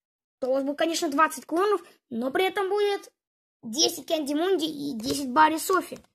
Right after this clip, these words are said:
Да, я понимаю, вам, ну, вот некоторым нужны вот такие новые клоны. И потом вы думаете, ну и что, когда мне их тратить? Потому что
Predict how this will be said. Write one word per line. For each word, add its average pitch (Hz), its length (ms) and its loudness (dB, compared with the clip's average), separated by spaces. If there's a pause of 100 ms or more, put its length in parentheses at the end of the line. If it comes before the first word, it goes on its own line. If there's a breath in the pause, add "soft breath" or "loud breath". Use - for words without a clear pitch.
(500)
Да, 320 380 -2
я 311 180 -6
понимаю, 311 680 -4
вам, 294 400 -2
ну, 285 140 -2
вот 254 240 -10
некоторым 277 600 -2
нужны 277 220 2
вот 330 80 2
такие 311 200 0
новые 294 240 2
клоны. 240 480 -4
И 226 80 -6
потом 294 320 2
вы 339 60 0
думаете, 285 380 -2
ну 302 300 -2
и 349 40 -2
что, 311 300 0
когда 294 260 0
мне 330 160 2
их - 80 -16
тратить? 262 300 -6
Потому 240 160 -6
что - 160 -8